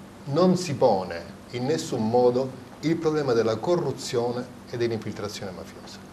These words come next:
Cioè non ci sono qui norme che scritte per evitare la corruzione. È un compendio di norme che ha l'unico obiettivo di realizzare le opere nel rispetto dei principi generali di trasparenza e legalità.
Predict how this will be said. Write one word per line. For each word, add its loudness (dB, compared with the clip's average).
Cioè -2
non 4
ci 0
sono 6
qui -4
norme 2
che 8
scritte 0
per 0
evitare 2
la 0
corruzione. -10
È 6
un -2
compendio 4
di 4
norme 4
che 4
ha 8
l'unico 6
obiettivo 0
di -2
realizzare 4
le 8
opere 10
nel -2
rispetto 2
dei 0
principi -2
generali 4
di -2
trasparenza 0
e 0
legalità. -6